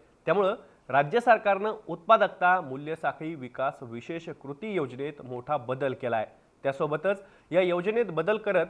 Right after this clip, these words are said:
कापूस आणि सोयाबीनसाठी नॅनो युरिया, डीएपी आणि गोगलगाई कीडनाशकांचा समावेश करण्यात आलाय. त्यासाठी तीनशे बेचाळीस कोटींच्या खर्चाला प्रशासकीय मान्यता देण्यात आली आहे. मग कापूस सोयाबीन उत्पादकता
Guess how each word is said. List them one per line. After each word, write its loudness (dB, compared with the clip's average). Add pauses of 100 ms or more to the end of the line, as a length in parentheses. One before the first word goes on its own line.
(160)
कापूस 0
आणि -2
सोयाबीनसाठी 0 (360)
नॅनो 2
युरिया, 2
डीएपी -4 (120)
आणि -2
गोगलगाई 0
कीडनाशकांचा -6
समावेश -6
करण्यात 0
आलाय. 4 (400)
त्यासाठी 2 (300)
तीनशे 0
बेचाळीस 0
कोटींच्या 0
खर्चाला 6
प्रशासकीय -6
मान्यता 0 (220)
देण्यात 0
आली 0
आहे. -2 (420)
मग -2 (140)
कापूस 0
सोयाबीन 0
उत्पादकता 2